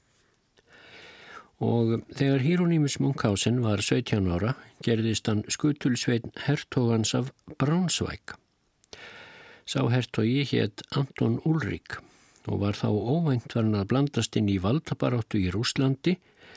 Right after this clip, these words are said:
vegna þess að konan hans var komin af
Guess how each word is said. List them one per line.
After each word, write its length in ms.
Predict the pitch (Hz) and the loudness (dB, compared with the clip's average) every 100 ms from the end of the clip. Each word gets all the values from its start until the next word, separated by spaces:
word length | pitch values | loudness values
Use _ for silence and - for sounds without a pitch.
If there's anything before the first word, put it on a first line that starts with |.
| - - - - _ | -20 -20 -20 -20 _
vegna 300 | - 113 113 | -6 -2 0
þess 240 | 117 117 104 | 0 0 0
að 140 | 95 - | -2 -4
konan 460 | - 135 175 131 95 | -2 0 2 2 0
hans 320 | 90 78 - - _ _ - | 0 -2 -6 -10 _ _ -8
var 160 | 107 92 | -4 -4
komin 480 | - 120 110 104 101 | -2 0 2 2 0
af 160 | 98 | -2